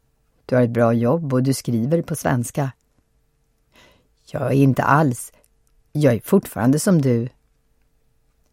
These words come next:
Vännen skakar på huvudet. "Nej, det är du inte." Mahad och Emma går hem genom stan. Det är sen kväll och tidig vår. Mahad är ledsen för det som vännen sa.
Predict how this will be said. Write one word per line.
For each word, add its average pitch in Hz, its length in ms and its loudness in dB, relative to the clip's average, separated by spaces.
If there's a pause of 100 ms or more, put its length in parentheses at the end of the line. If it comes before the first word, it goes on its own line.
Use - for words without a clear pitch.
(140)
Vännen 120 360 2
skakar 127 420 -2
på 123 120 -6
huvudet. 120 560 -6 (960)
"Nej, 117 340 -4 (500)
det 202 220 4
är 165 40 4
du 160 100 4
inte." 139 400 -2 (1800)
Mahad 185 440 0
och 190 100 -2
Emma 120 420 -2
går 143 160 -4
hem 117 320 -4
genom 123 260 -2
stan. - 500 -8 (1200)
Det 226 100 0
är 226 40 2
sen 233 400 2
kväll 175 380 0
och 180 100 -6
tidig 131 380 -4
vår. 110 360 -4 (920)
Mahad 127 380 -2
är 135 60 0
ledsen 135 480 -2
för 147 100 -4
det 123 140 -2
som 139 180 -2
vännen 123 380 -2
sa. - 320 -10